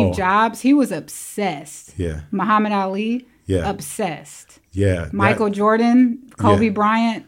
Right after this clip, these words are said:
Speaker 2: all obsessed.
Speaker 1: Yeah, that's, that's definitely, you know, and, and it used to be like, "I'm gonna just outdo you in the space working."
Speaker 2: Mm-hmm.
Speaker 1: Now it's like, "I'm gonna outdo you," you know,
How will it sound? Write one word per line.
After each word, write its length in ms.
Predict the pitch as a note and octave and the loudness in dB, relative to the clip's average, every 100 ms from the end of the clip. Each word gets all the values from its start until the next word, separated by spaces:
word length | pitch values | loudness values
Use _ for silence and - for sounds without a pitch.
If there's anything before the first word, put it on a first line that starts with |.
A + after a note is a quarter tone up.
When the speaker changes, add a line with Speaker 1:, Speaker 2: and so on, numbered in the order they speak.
| - | -6
Speaker 2:
all 260 | G3 G3 F#3+ | 0 2 2
obsessed. 480 | F#3+ - - - - | -2 -10 -20 -16 -2
Speaker 1:
Yeah, 300 | G2+ F#2+ F2 | 2 2 0
that's, 300 | A2+ A#2 - | -2 -2 -4
that's 360 | G2 G2 G#2+ - | -8 -6 -6 -4
definitely, 680 | G#2+ G2 G2+ F2+ F2+ F2 - - A2+ - - | -6 -4 -6 -6 -8 -8 -12 -12 -12 -12 -10
you 140 | A#2 A#2+ | -4 0
know, 180 | G#2 G2 | 0 0
and, 240 | G2+ G2+ - | -4 -8 -6
and 260 | C3 A2 - | -6 -6 -2
it 60 | |
used 260 | C#3 G#3+ G#3+ | 2 2 2
to 80 | D#3 | 0
be 220 | C3+ B2 | 2 0
like, 400 | A2 G2 G2 - _ _ _ _ - | 0 -4 -6 -16 _ _ _ _ -8
"I'm 180 | A2+ A#2 | -4 -2
gonna 300 | A#2 G#2 F#2 | 0 -2 -2
just 540 | G#2 G2+ F#2+ - - _ _ _ _ _ _ _ _ G#2+ | -2 -4 -4 -10 -16 _ _ _ _ _ _ _ _ -4
outdo 360 | A2+ E2+ G#2+ | -2 -2 -2
you 240 | A2+ G#2 G2 | -2 -2 -2
in 80 | |
the 80 | F2 | -4
space 360 | F2 G2+ G2 - | -6 -6 -6 -6
working." 500 | F2 G#2 G2+ D2+ D2 _ | -4 -4 -4 -12 -16 _
Speaker 2:
Mm-hmm. 460 | D#4 A#3 G3+ E3+ F3 | -2 0 0 -2 -4
Speaker 1:
Now 220 | C3+ C#3 | 0 0
it's 140 | B2+ A#2+ | 0 -2
like, 280 | G#2 G2 - _ | -4 -6 -12 _
"I'm 120 | A#2 A#2+ | -6 -4
gonna 240 | A2+ F#2 F2 _ - | -2 -4 -10 _ -8
outdo 340 | G#2+ F2+ G#2+ | -6 -4 -4
you," 420 | F#2+ F#2 F#2 E2+ _ _ _ | -4 -4 -8 -10 _ _ _
you 100 | F#2+ | -6
know, 320 | F#2+ F2+ D#2+ | -4 -4 -8